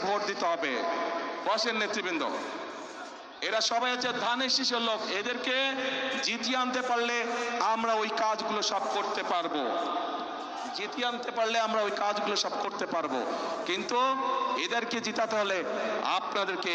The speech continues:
এগিয়ে আসতে হবে। আপনারা এগিয়ে আসলে ধানের শীষ জিতবে, আপনারা এগিয়ে আসলে ধানের শীষের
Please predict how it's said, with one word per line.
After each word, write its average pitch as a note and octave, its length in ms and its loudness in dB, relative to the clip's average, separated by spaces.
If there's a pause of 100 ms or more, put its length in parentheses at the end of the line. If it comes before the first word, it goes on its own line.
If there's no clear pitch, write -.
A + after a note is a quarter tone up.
এগিয়ে D#3+ 300 0
আসতে D#3 240 0
হবে। B2 180 -2 (520)
আপনারা A#3+ 360 0
এগিয়ে A3+ 200 0
আসলে G#3+ 140 0 (180)
ধানের G#3+ 300 2
শীষ A3+ 140 0 (100)
জিতবে, A3+ 300 0 (600)
আপনারা A3+ 340 0
এগিয়ে G#3+ 220 0
আসলে G3+ 180 0 (500)
ধানের G#3 320 0
শীষের F#3+ 300 0